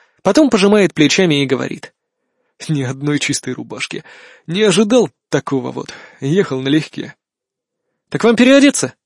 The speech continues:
У нас с вами вроде один размер. Ради бога, доктор, пройдемте в мое купе, возьмете, что нужно». У меня и правда кое-что было из гражданского.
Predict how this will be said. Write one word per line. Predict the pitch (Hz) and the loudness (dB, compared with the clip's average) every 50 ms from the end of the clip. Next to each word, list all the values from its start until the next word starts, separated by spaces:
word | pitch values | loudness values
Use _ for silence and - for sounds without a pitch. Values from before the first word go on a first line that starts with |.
| _ _ _ _ _ _ | _ _ _ _ _ _
У | 139 143 | -4 -2
нас | 143 151 139 - | 0 0 0 0
с | - | 2
вами | 170 170 165 165 | 2 4 4 4
вроде | 156 170 165 156 165 | 4 2 4 4 4
один | 165 160 202 220 | 4 4 4 4
размер. | 214 214 190 185 190 185 170 - _ _ _ _ _ _ _ | 4 4 4 4 2 2 0 -2 _ _ _ _ _ _ _
Ради | - 143 147 143 151 | 0 2 2 2 2
бога, | 156 147 143 131 135 131 | 2 2 0 0 -2 0
доктор, | 139 143 - - - 139 - | 0 0 0 0 -2 -4 -2
пройдемте | - 160 160 165 190 247 208 - 139 | 0 0 2 2 2 2 0 0 -2
в | 127 | -2
мое | 139 131 131 131 | -2 0 0 0
купе, | - - - 143 | -2 -2 -2 0
возьмете, | 139 156 185 202 254 233 - - | 0 2 2 2 0 -2 -2 -4
что | - - 147 | -6 -6 -6
нужно». | 135 127 123 117 - 151 - - _ _ _ _ _ _ _ _ _ _ _ _ _ _ _ _ | -6 -6 -8 -10 -14 -18 -20 -20 _ _ _ _ _ _ _ _ _ _ _ _ _ _ _ _
У | - 170 | 0 2
меня | 185 214 240 269 269 247 214 | 2 4 4 4 4 4 2
и | - - 208 202 | 2 0 -2 0
правда | - 269 262 170 147 135 | 2 2 2 2 2 0
кое-что | - 147 143 139 135 - 151 143 | 2 2 2 2 2 2 0 2
было | 151 170 156 | 2 2 2
из | 135 131 127 | 2 0 0
гражданского. | 135 151 160 160 147 151 139 120 - - - 135 - - - | 0 0 0 0 0 -2 -4 -4 -6 -8 -8 -8 -8 -10 -14